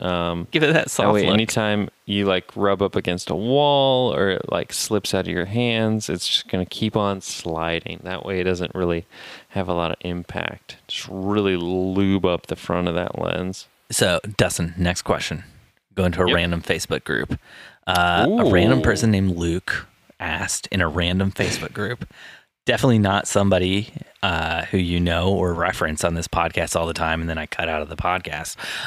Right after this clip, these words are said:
Speaker 2: Um, for those that travel for weddings, do you have any sort of contingency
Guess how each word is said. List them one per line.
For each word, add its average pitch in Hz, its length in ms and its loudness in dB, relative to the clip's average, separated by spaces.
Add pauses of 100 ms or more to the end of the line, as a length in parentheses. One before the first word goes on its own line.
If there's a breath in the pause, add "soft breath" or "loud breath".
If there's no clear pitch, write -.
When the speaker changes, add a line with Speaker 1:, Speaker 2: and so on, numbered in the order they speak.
Speaker 2:
Um, 92 320 2 (460 loud breath)
for 120 160 4
those 139 240 6
that 170 120 4
travel 110 320 4
for 156 140 2
weddings, 90 480 0 (280 loud breath)
do 95 80 4
you 95 60 6
have 90 160 0
any 101 240 6
sort 98 360 4
of - 80 -4
contingency 104 1120 4